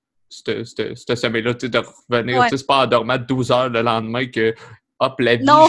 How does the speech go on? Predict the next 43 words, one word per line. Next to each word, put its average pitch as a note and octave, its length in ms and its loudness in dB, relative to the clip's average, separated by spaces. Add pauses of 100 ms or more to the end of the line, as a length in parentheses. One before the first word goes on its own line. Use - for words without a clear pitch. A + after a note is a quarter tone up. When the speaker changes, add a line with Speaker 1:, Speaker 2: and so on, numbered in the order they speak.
Speaker 1:
je, - 60 -10
je - 120 -8
suis - 120 -6
revenu, B2 380 2 (100)
tu C#3 180 0
sais, C3+ 80 -10 (100)
Speaker 2:
<laughs> - 80 -14
Speaker 1:
oh, B2+ 180 2
huit C3 300 -2
plus C3+ 380 0
huit C#3 160 -2
égale A#2+ 300 -2
seize, C3 500 -2
ben, A#2 220 -4 (320)
euh, A2 260 -2
j'ai B2 160 -4
dormi, B2 520 -4
euh, A2+ 200 -4 (480)
quatre - 280 -6
heures C3 240 2
la A#2+ 140 0
nuit A#2 140 -8
dernière, A2+ 420 -4
je A#2+ 120 -10
dors A#2+ 300 2
douze, C3+ 260 -4
je - 60 -8
suis - 140 -8
rendu A#2+ 180 -6
à A#2 100 0
seize, B2+ 340 -4
fait A#2+ 80 -8
que A#2 260 -4 (220)
je - 100 -14
suis C3+ 120 0
égal, A2+ 320 -6
tu - 180 -10
sais, A#2+ 80 -4
ça A#2 140 -10
fonctionne A2+ 340 -8
pas B2 100 -8
comme A2 160 -8
ça. - 140 -16